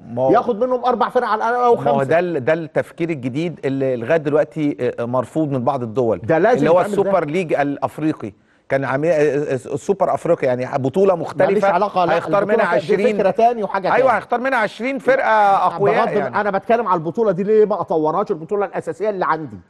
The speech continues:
Speaker 1: آه.
Speaker 2: كاتحاد إفريقي، ليه ما أطورهاش وآجي عند الدوري التونسي دوري قوي،
Speaker 1: مم.
Speaker 2: آخد أربع فرق.
Speaker 1: مم.
Speaker 2: آجي عند الدوري المغربي دوري قوي،
Speaker 1: آه.
Speaker 2: آخد أربع فرق.
Speaker 1: مصري.
Speaker 2: الدوري المصري دوري طبعًا قوي،
Speaker 1: آه.
Speaker 2: آخد أربع فرق أو
Speaker 1: السودان
Speaker 2: خمس فرق.
Speaker 1: فرقتين، ليبيا فرقتين.
Speaker 2: جنوب أفريقيا ياخد خمس
Speaker 1: الجزائر مثلًا فرقتين، تلاتة.
Speaker 2: مثلًا.
Speaker 1: يعني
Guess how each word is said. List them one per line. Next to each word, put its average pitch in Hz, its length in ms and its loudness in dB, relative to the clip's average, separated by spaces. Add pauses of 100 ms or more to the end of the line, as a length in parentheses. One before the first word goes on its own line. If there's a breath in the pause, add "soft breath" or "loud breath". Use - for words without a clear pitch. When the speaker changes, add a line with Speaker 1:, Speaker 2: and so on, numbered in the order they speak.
(140 soft breath)
Speaker 1:
آه. 127 100 4
Speaker 2:
كاتحاد 180 460 0
إفريقي، 160 440 -4 (240 soft breath)
ليه 160 160 4
ما 202 100 2
أطورهاش 151 640 2
وآجي 165 320 0
عند 147 260 -4
الدوري 160 360 0
التونسي 180 360 -6
دوري 175 280 0
قوي، 160 320 -2 (300 soft breath)
Speaker 1:
مم. 139 60 -2
Speaker 2:
آخد 160 220 -2
أربع 143 300 -2
فرق. 117 240 -8 (180)
Speaker 1:
مم. 120 320 -10
Speaker 2:
آجي 170 220 2
عند 165 260 -2
الدوري 180 340 0
المغربي 165 460 0
دوري 160 300 2
قوي، 170 340 -2 (100)
Speaker 1:
آه. 113 220 0
Speaker 2:
آخد 135 220 -4
أربع 156 340 -2
فرق. 170 300 -2
Speaker 1:
مصري. 143 420 -2
Speaker 2:
الدوري 156 540 2
المصري 190 400 -2
دوري 151 320 0
طبعًا 170 340 -2
قوي، 190 360 -2
Speaker 1:
آه. 127 280 2
Speaker 2:
آخد 135 220 -2
أربع 156 300 0
فرق 202 300 0
أو 185 60 2
Speaker 1:
السودان 180 220 4
Speaker 2:
خمس 190 100 -4
فرق. 196 140 -2
Speaker 1:
فرقتين، 185 400 2
ليبيا 175 380 2
فرقتين. 175 520 0
Speaker 2:
جنوب 185 300 4
أفريقيا 220 380 2
ياخد 220 120 0
خمس 185 80 4
Speaker 1:
الجزائر 202 400 4
مثلًا 196 300 0
فرقتين، 185 480 0
تلاتة. 185 460 2
Speaker 2:
مثلًا. 220 200 2
Speaker 1:
يعني 110 200 -6